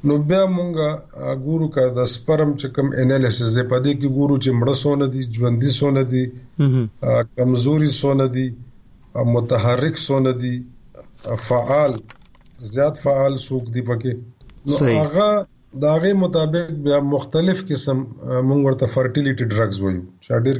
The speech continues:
Speaker 1: قسمونو باندې مشتمل دي. آ، په دې کې غټ کردار چې دی، نو د وایټامین ډي هم دی او د وایټامین بی ټویلف، دولسم، شپږم.
Speaker 2: مهم.
Speaker 1: د دیم کردارونه دي پکې.
Speaker 2: مهم.
Speaker 1: لکه د حیاتینو خپل یو کردار دی په دې معاملاتو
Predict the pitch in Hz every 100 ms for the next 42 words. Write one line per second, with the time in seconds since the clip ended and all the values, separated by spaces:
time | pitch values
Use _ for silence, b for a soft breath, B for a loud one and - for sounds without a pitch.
0 | 143 127 147 135 113 110 107 107 104 107
1 | 98 - 104 104 98 92 90 B B B
2 | B - 131 123 135 143 160 160 147 143
3 | 113 131 120 151 123 131 135 131 139 135
4 | 139 139 135 131 123 120 120 117 123 123
5 | 123 123 143 135 139 147 143 139 117 110
6 | 110 113 117 117 117 117 117 113 127 123
7 | - 139 143 143 - - 117 113 113 104
8 | 147 156 147 - - - 120 104 120 110
9 | 87 - - 143 135 123 - - - -
10 | - - - 120 127 123 139 156 147 143
11 | 127 127 127 127 123 117 110 117 113 B
12 | B B 139 127 127 127 127 123 120 135
13 | 139 139 175 175 156 147 104 - - 156
14 | 139 120 107 113 107 107 104 104 101 98
15 | 98 95 92 90 87 85 85